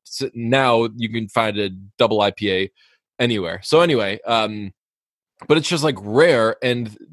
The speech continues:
it's a fun thing, I guess, to try to go get something that everybody wants.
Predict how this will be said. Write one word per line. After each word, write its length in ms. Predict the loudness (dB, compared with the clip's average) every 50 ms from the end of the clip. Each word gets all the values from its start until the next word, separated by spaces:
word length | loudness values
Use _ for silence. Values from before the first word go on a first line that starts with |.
| -20 -20 -20 -4 -2
it's 360 | -2 -2 -2 -8 -10 -10 _ _ -2
a 80 | -2 -2
fun 380 | -2 -2 0 0 0 0 -2
thing, 300 | -2 0 0 0 0 2
I 120 | 0 0 2
guess, 320 | 2 0 0 0 -2 -10 -14 _ _
to 180 | -2 -2 -2 -2
try 260 | -2 -2 0 2 2
to 80 | 0
go 240 | 0 2 2 2 2
get 220 | 2 0 -4 -4 -2
something 500 | -4 -4 -4 -4 _ -6 -6 -6 -10 -12 _ _ _ _ _ _ _ _ _ _
that 120 | 0 2 4
everybody 320 | 4 4 4 2 2 2
wants. 540 | 2 2 0 0 -2 -6 -12 -14 -14 -14